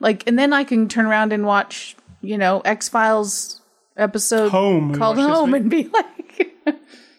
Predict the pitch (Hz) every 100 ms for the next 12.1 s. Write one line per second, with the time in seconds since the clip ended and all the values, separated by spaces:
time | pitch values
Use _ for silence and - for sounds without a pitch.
0 | _ _ _ - 214 190 262 302 302 294
1 | 285 339 294 330 330 180 180 220 233 -
2 | - 226 240 262 277 226 214 196 180 180
3 | 175 - _ _ _ _ _ _ - 185
4 | 202 262 170 202 190 220 226 226 214 214
5 | 220 143 165 - _ _ _ _ _ _
6 | _ _ _ _ _ _ 190 - 240 220
7 | 165 160 160 160 208 226 214 196 165 160
8 | - 151 156 160 165 185 233 233 160 160
9 | 156 156 147 - 151 139 156 151 151 156
10 | 147 165 165 202 170 151 165 165 147 139
11 | 156 - - 151 143 - 160 220 262 -